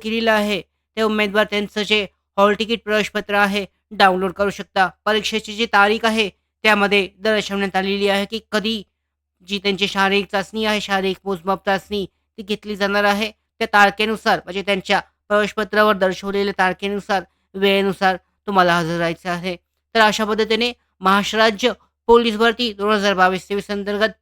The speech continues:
पुणे कारागृह पोलीस शिपाई भरतीसाठीचं जे वेळापत्रक आहे, त्याचबरोबर परीक्षेचे प्रवेशपत्र उपलब्ध झालेलं आहे,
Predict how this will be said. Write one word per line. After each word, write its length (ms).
पुणे 280
कारागृह 400
पोलीस 320
शिपाई 360
भरतीसाठीचं 760
जे 80
वेळापत्रक 640
आहे, 260
त्याचबरोबर 640
परीक्षेचे 380
प्रवेशपत्र 640
उपलब्ध 440
झालेलं 360
आहे, 280